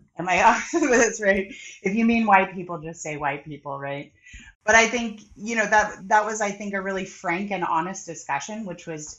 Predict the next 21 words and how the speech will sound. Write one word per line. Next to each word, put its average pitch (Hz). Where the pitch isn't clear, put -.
uh, 160
you 160
know, 160
really 160
interesting 165
that, 151
you 160
know, 147
in 190
this 196
year 170
of 147
breaking 165
all 160
of 156
the 160
ways 151
we 160
think 151
about 147
everything, 185